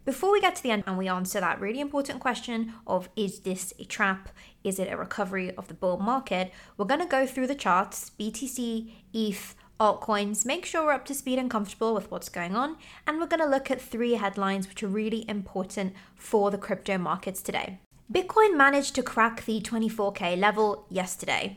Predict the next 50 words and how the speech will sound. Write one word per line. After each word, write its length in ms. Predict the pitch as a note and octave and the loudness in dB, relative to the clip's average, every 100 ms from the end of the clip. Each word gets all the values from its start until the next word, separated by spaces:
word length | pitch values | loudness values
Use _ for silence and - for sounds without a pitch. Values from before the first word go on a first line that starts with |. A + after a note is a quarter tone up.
| - | -10
Today 320 | - C4 F4 F4+ | -4 0 0 0
it's 100 | - | 2
trading 380 | C#4+ C4 B3 | 4 4 4
a 60 | A3 | 4
little 200 | F#3+ F#3 | 4 2
bit 220 | F3 - | 0 -2
lower, 420 | A3+ C#4+ D4+ C#4+ C#4+ | 4 6 8 6 6
but 220 | B3+ B3+ | 2 4
overall 480 | F4+ F4 D4 A#3 A3 | 4 4 6 6 4
it's 180 | A3 | 0
been 140 | - A3+ | -2 0
a 80 | G#3+ | 0
pretty 300 | A#3+ A#3 G3+ | 0 -2 0
good 260 | F#3 F3+ | -2 -4
few 260 | - F#3 F3 | -6 -10 -6
days. 600 | E3+ G2+ - G3 - - _ - | -4 -4 -6 -8 -10 -12 _ 2
It 140 | F4+ | 6
is 160 | F#4+ A3+ | 6 6
very 320 | C#4 C#4+ D4+ | 8 8 6
possible 720 | C#4+ C#4 - A3+ C4 C4 C4 G3 | 0 -2 2 8 8 8 4 4
that 340 | G#3+ G#3 G#3 | 4 4 2
the 180 | G#3 G3+ | -4 0
market 560 | G3+ B3 B3 B3 A3 | 4 4 4 0 0
is 120 | F#3 - | -2 -4
taking 440 | A#3 A3+ A3+ G3+ | -4 -2 -2 0
a 60 | G3 | 0
little 340 | A#3+ E4+ F4+ | 2 2 0
bit 200 | F4 E4 | 0 0
of 120 | D#4+ | 2
a 60 | D4+ | 2
hit 260 | C4 - | 2 -2
today 440 | - A#3 A#3+ A#3+ A#3+ | -2 2 4 4 4
as 280 | G3+ G3+ G3 | 4 2 -2
people 420 | - B3 - A#3+ | -6 -4 0 0
gear 400 | - A3+ A3 G#3 | 2 2 6 8
up 220 | G3+ G3+ | 6 4
for 100 | - | -6
the 100 | F#3+ | -4
very 320 | F#3 A#3 B3 | 2 2 2
important 640 | A#3 G3+ G#3+ G#3 - F#3+ F#3 | -2 -2 -2 -2 -2 -4 -4
C 300 | - A3+ A3+ | -8 -6 -6
P 220 | A3+ G#3+ | -4 2
I 160 | F#3+ F#3 | 2 2
inflation 720 | - F#3 F#3+ G3 F#3+ - G3 | 0 -4 -2 -2 -2 -4 0
numbers 460 | F#3 F#3 F#3 F3+ F#3 | 0 0 0 -2 0
that 140 | F#3 | -2
are 60 | F#3 | -2
hitting 380 | F#3 C#4 C4+ B3+ | -2 -2 -2 -2
the 60 | |
markets 760 | G#3+ F#3 F#3 G3+ F#3 - - | 2 2 2 -2 -4 -4 -12